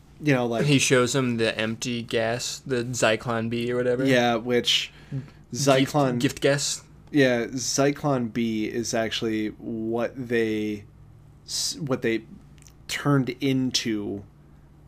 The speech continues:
Speaker 1: uh, or what they tested with to make it. I end up, like, searching a whole bunch of shit on nerve gas because I was doing a little tabletop game.
Speaker 2: Mm-hmm.
Speaker 1: I had to do that.
Speaker 2: Yeah.
Speaker 1: So I'm probably on a list somewhere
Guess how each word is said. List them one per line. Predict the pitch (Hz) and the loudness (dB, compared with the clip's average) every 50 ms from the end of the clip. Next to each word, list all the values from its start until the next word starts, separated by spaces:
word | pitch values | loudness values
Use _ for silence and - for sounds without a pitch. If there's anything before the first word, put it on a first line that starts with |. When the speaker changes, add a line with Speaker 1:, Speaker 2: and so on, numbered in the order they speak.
| - - - - | -20 -14 -8 -4
Speaker 1:
uh, | 127 120 117 110 107 101 - - - - - - - - - - - - - | -2 0 0 0 -2 -2 -4 -6 -8 -10 -10 -12 -14 -16 -20 -20 -12 -4 0
or | 139 131 | 2 4
what | 127 127 - | 4 2 2
they | 113 107 | 0 -4
tested | - - 131 127 120 - 120 104 | -4 -2 -2 -2 -2 -2 -4 -4
with | 113 107 - | -6 -6 -6
to | - 110 | -8 -8
make | 107 110 113 117 113 110 - | -6 -4 -4 -4 -4 -4 -6
it. | 110 - - - - - - - - - - - - - - - - - - - - - - - | -8 -10 -12 -14 -18 -20 -20 -20 -20 -20 -20 -20 -20 -20 -20 -20 -20 -20 -20 -20 -20 -20 -10 -6
I | 123 127 | -4 -2
end | 127 127 131 135 | 0 2 2 2
up, | 127 - | 2 2
like, | 135 123 113 107 - - - - | 2 2 2 0 -4 -8 -14 -10
searching | - - - - 120 113 117 - 127 120 | -8 -6 -4 -2 0 0 0 0 -2 -2
a | 107 | -2
whole | 113 120 | -4 -4
bunch | 110 117 110 - | -4 -4 -4 -4
of | - | -4
shit | - 123 117 | -2 -2 -2
on | 113 110 107 | -4 -4 -4
nerve | 104 107 107 - | -4 -6 -4 -4
gas | - 117 117 117 113 | -4 -4 -2 -4 -6
because | - - - 120 - | -8 -10 -10 -8 -6
I | 117 | -4
was | 110 110 104 | -4 -4 -4
doing | - 120 117 113 | -4 -4 -4 -4
a | |
little | 110 107 107 104 | -4 -6 -8 -8
tabletop | - - 110 104 - 107 - - 117 113 - - | -8 -8 -8 -8 -8 -8 -8 -6 -6 -6 -6 -6
game. | 123 117 117 120 131 135 - | -6 -6 -4 -6 -6 -6 -4
Speaker 2:
Mm-hmm. | 147 131 120 120 131 - - - - - | -4 -2 -2 -4 -8 -10 -16 -20 -20 -16
Speaker 1:
I | - 104 | -12 -12
had | 110 104 104 | -10 -10 -10
to | - - 110 | -8 -6 -4
do | 113 113 | -4 -4
that. | 117 117 120 - - | -4 -6 -8 -6 -2
Speaker 2:
Yeah. | 127 120 131 139 - - - | 0 0 0 0 -4 -14 -10
Speaker 1:
So | - 127 117 | -6 -4 -4
I'm | 117 | 0
probably | - 139 131 127 123 | 2 2 2 4 2
on | 113 107 | 0 -2
a | 104 | -4
list | 101 104 107 98 - - | -6 -6 -6 -6 -6 -6
somewhere | 120 101 107 107 110 110 113 120 123 | -6 -6 -6 -8 -8 -10 -10 -12 -12